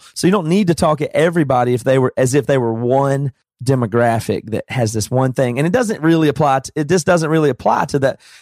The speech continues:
It may f-, sound like it might apply to somebody, and then you're gonna let people grab onto it or whatever, but that's not discipleship, and that's not shepherding. Your job, if you're, in my opinion, I agree with Toby, if you're preaching, you should be m-, more so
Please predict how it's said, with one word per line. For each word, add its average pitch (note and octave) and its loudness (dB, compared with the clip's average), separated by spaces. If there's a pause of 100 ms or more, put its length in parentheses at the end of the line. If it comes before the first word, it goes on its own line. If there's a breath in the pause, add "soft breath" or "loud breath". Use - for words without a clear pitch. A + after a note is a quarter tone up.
(100)
It D3+ 0
may E3 2
f-, - -8
sound F#3 0
like D3+ -2
it - -8
might C#3+ -4
apply G#2 -6
to - -10
somebody, B2+ 0
and B2 -2
then C#3 2
you're C#3 2
gonna C3+ 0
let C3+ 0
people B2 -6
grab B2+ 0
onto C3 0
it B2 2
or A#2 0
whatever, A#2+ 0 (180 loud breath)
but C3+ -6
that's G#3+ 0
not G3+ 0
discipleship, C#3 0
and B2 0
that's G3 0
not E3 0
shepherding. A2+ -2 (220 loud breath)
Your F#3+ 4
job, E3 2
if D3+ 0
you're, C#3+ 2 (240)
in C3 -2
my D3+ 0
opinion, C3+ 0
I B2+ 2
agree D#3 0
with F3 -4
Toby, D#3 0
if A#2 -4
you're F3+ 2
preaching, D#3+ -2
you D#3 0
should D3+ -2
be D3+ 2
m-, C#3 -2
more C#3+ 2
so F#2+ -2